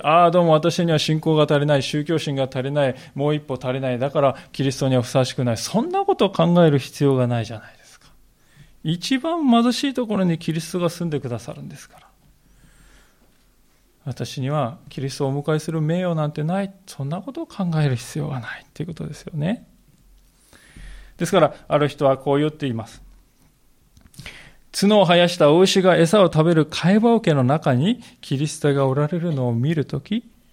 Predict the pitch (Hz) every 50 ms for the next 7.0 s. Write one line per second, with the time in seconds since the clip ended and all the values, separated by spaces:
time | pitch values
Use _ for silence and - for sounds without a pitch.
0 | _ _ _ _ _ _ _ _ _ _ _ _ - - - 160 139 127 - 143
1 | 127 - - 135 160 175 151 123 - - - - _ _ _ _ _ _ _ _
2 | _ - - 135 123 120 143 139 135 131 120 123 117 117 107 104 107 117 120 135
3 | 170 220 277 339 370 370 359 349 311 240 190 190 - - - - 196 190 185 170
4 | 160 156 147 - 151 135 131 131 127 - - 180 185 196 196 202 202 202 202 -
5 | _ _ - 147 135 - - 135 123 113 107 - 123 123 175 - _ _ _ _
6 | _ _ _ _ _ - - - 175 190 170 151 - 160 143 156 175 196 202 214